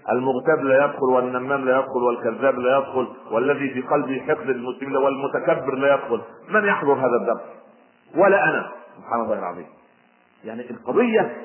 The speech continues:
أن من ستر الله أننا نظهر أمام بعضنا بوجه أبي بكر، ولكن القلوب نسأل الله أن يقلبها في طاعته. اللهم يا مقلب القلوب والأبصار ثبت قلوبنا على دينك،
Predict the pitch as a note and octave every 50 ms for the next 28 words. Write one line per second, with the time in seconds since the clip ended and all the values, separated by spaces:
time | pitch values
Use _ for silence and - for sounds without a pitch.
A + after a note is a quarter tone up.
0 | - - - C3+ C#3 D3 D3+ D#3 D#3+ D3+ - - C4 C4 - A3+ G#3 G#3 G3+ G#3
1 | G#3+ A3+ A#3 A#3+ A#3+ - - - - - - - - - - - _ _ _ _
2 | - C#3+ D3 D3+ E3 F3 F3 F3 F3 A#3+ A#3+ G#3 F#3+ F#3 F3+ F3+ F#3 F3 E3+ E3+
3 | F3+ G#3 G#3 G3 F#3 F3 E3 E3 E3 D#3 D3+ D#3 D#3+ G3+ G#3 G#3 G3+ G3+ G3+ G3
4 | - - - - - - - - B2 D3 F#3 F3+ - - - C3+ C#3 C3+ C#3 C#3
5 | D3 C#3+ - - - - - - - - - - _ _ _ _ _ _ - A#2+
6 | C#3 D3+ D3 C#3 C#3 B2+ B2 B2 A#2+ A#2+ - - A#2+ A#2+ C3+ C3+ C3 A#2+ A2+ G2
7 | - - - - A#2 B2 - - - A2+ A#2 A#2 A#2+ C3+ C3+ C3 B2 A#2 A2 G2
8 | G#2+ A2 A2 A2 - A2+ A2 A#2 B2+ B2 A#2 A2 G#2 G2 - - G2 F#2+ - F#2+
9 | F2 F#2 A2 A2+ - - - - - - _ _ _ _ _ _ - F2 F#2+ A2
10 | B2+ C3 C3 C3 A#2+ A#2 A#2+ A#2+ A#2+ A#2 A#2 A2+ - - C#3 C#3 C3+ B2 A#2+ A#2+
11 | A2+ - - A#2 A#2 C3+ D3 C#3+ B2+ A#2+ A#2+ A2+ A2+ - G#2+ G#2 F#2+ - C#3 C#3
12 | C#3 C3+ C3 A#2 - - - - - - - D3 C#3 C3+ B2 C3+ B2+ - - -
13 | C3 C#3+ D3+ D3+ C3+ C3+ C3 C3 B2+ A#2+ B2 B2 B2 B2 A#2 B2+ C#3 C#3+ D3 C#3+
14 | C#3 C#3 - - -